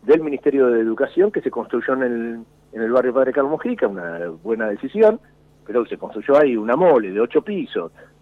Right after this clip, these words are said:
eh, para albergar a tres mil personas, y claro, ahí le garantizaron la llegada de agua, pero no a los in-, a los habitantes históricos del barrio. Bueno, este es el contexto en el cual apareció el coronavirus en, en la Villa treinta y uno. Hace un ratito nada más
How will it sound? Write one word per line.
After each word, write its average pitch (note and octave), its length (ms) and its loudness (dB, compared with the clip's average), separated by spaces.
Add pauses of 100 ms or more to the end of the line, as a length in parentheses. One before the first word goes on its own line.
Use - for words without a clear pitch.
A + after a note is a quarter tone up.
eh, F#2+ 240 -8
para F#2+ 180 -4
albergar A#2 320 2
a C#3 60 4
tres C3+ 180 -4
mil D3+ 120 -6
personas, F#3+ 600 2 (180)
y - 60 -20
claro, F3+ 260 -2
ahí A#2 100 0
le F3+ 100 0
garantizaron A#2+ 520 -2
la G2+ 80 -6
llegada A2 320 -2
de D#3 140 2
agua, G2+ 320 0 (240)
pero A#2 180 0
no E3 100 0
a E3+ 40 0
los D#3+ 180 -2
in-, G#2+ 180 -10
a F#2+ 80 -12
los F#2+ 260 -10
habitantes G2 540 -8 (400)
históricos A2 460 -4
del G#2+ 140 -2
barrio. G2+ 400 -2 (320)
Bueno, A#2 240 -2 (360)
este A3 220 0
es D#3+ 60 -2
el C#3 100 -4
contexto B2 400 -6
en A#2+ 60 -2
el A2+ 80 -6
cual B2+ 280 0 (200)
apareció G#2 420 -6
el G#2 60 -8
coronavirus G2+ 580 -6 (340)
en, F2 680 -16
en F#2+ 120 -14
la F#2 60 -8
Villa F#2+ 220 -8
treinta F#2 300 -10
y F2 120 -8
uno. D#2+ 280 -16 (160)
Hace C#3 180 -6
un C3+ 80 -8
ratito D#3 440 -2
nada C3+ 200 2
más G3+ 200 0